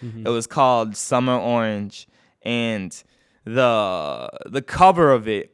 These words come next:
Speaker 2: was a s-, was a sun. And I, like, I built a three D model of a sun, like, on a web painter or something like that. And I, like, pasted it as the cover. And I
Speaker 1: Mm-hmm.
Speaker 2: thought,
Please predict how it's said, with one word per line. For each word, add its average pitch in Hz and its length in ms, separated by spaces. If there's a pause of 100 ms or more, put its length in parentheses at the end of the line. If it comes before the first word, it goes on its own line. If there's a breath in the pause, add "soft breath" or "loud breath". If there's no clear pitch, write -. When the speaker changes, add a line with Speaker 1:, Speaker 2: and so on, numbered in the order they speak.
(100)
Speaker 2:
was 117 280
a 110 40
s-, - 160
was 120 220
a 110 60
sun. 110 560 (260)
And 117 120
I, 104 420 (100)
like, 101 180
I 107 140
built 107 400
a 120 40
three 139 240
D 135 120
model 123 320
of 110 100
a 104 60
sun, 107 500
like, 90 200
on 107 180
a 101 100
web 107 260
painter 110 440
or - 40
something 98 260
like 95 200
that. 90 280 (280 soft breath)
And 104 100
I, 98 180 (300)
like, 90 280
pasted 120 400
it 110 80
as 107 160
the 107 80
cover. 110 320
And 98 100
I 107 60
Speaker 1:
Mm-hmm. 117 100
Speaker 2:
thought, 110 240